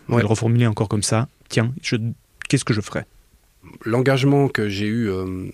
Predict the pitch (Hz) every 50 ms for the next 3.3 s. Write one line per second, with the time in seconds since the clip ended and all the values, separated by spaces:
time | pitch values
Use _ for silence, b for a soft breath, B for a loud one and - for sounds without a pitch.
0 | - - - - 101 98 101 98 101 98 - - 101 98 95 95 98 113 131 120
1 | 107 113 127 135 131 120 - - - - 101 104 104 98 98 98 98 95 - -
2 | 95 92 - 95 92 98 92 98 95 - - 104 92 95 92 - - 143 - -
3 | - 131 127 120 120